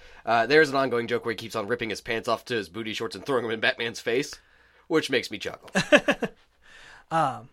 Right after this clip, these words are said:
Speaker 2: but yeah, you're number one, sir.
Speaker 1: You wanna, you wanna kick it back to the eighties real quick?
Speaker 2: Let's kick it on back to the eighties.
Speaker 1: You're gonna love this. <clears throat> Have you ever heard of the Mega Powers?
Speaker 2: I think so.
Speaker 1: One of the most dominant tag teams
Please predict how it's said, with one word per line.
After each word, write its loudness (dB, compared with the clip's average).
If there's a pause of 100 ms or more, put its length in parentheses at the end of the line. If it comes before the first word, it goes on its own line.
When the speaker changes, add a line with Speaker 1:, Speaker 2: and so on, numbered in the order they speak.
(120)
Speaker 2:
but -6
yeah, 2
you're 0
number -2
one, -8
sir. -12 (200)
Speaker 1:
You -8
wanna, -2
you -4
wanna -4
kick -8
it -12
back -4
to -10
the -4
eighties -4
real -8
quick? -8 (720)
Speaker 2:
Let's -12
kick -8
it 0
on 0
back 2
to 2
the 4
eighties. -4
Speaker 1:
You're 4
gonna 4
love 0
this. -4
<clears throat> -14
Have -8
you -2
ever 0
heard 4
of 6
the -2
Mega -2
Powers? -4 (1300)
Speaker 2:
I -10
think -6
so. 0 (400)
Speaker 1:
One -8
of -4
the -6
most -6 (180)
dominant 2 (180)
tag 2
teams -6